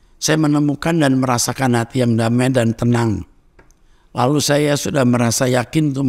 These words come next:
memilih Yesus sebagai juru selamat saya." Dan langkah selanjutnya, apa yang harus saya lakukan agar menjadi anak Yesus yang taat? Kamu akan didampingi orang saya. Kamu akan didampingi, ya.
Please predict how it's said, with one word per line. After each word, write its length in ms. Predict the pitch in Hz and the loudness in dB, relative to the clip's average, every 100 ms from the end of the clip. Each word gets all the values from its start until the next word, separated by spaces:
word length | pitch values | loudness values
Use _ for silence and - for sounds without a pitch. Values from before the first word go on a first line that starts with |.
| 123 | 2
memilih 420 | 123 117 120 117 | 2 2 0 0
Yesus 240 | 107 131 117 | 0 -4 -2
sebagai 320 | 117 110 110 | 0 0 -2
juru 180 | - 110 | -2 -4
selamat 380 | - 107 110 104 | -2 -2 -2 0
saya." 480 | 120 120 92 - _ _ _ _ _ | 0 2 0 -6 _ _ _ _ _
Dan 160 | 123 127 | -2 2
langkah 560 | 131 127 127 131 - _ _ | 2 0 0 -2 -6 _ _
selanjutnya, 720 | - - 139 139 131 156 175 | -8 -2 2 0 0 -2 -2
apa 240 | 143 135 151 | -4 0 0
yang 160 | 143 | 2
harus 240 | 131 123 120 | 2 0 0
saya 80 | 120 | 2
lakukan 560 | 120 - 120 135 127 | 0 -2 -4 0 0
agar 160 | 117 117 117 | 0 -2 0
menjadi 240 | 117 113 | 0 -2
anak 400 | 110 113 123 - | -2 -2 -4 -4
Yesus 320 | 120 - 123 117 | -4 -2 -4 -2
yang 160 | 110 107 | 0 -2
taat? 320 | - - 123 - - _ _ _ _ | -4 -4 -6 -8 -20 _ _ _ _
Kamu 400 | - 120 123 127 113 | -6 -2 2 2 0
akan 240 | 120 110 | 0 0
didampingi 720 | 107 98 104 104 104 110 104 98 | 0 0 0 0 0 0 0 0
orang 240 | 92 92 | -4 -4
saya. 320 | 92 92 87 82 - _ _ _ _ _ - _ _ _ | -4 -4 -6 -8 -16 _ _ _ _ _ -20 _ _ _
Kamu 480 | - 110 110 110 110 | -6 0 2 2 2
akan 160 | 113 104 | 0 0
didampingi, 800 | 98 92 87 92 104 90 85 85 | 0 0 -2 -2 0 0 -2 -4
ya. 240 | - 107 | -2 -2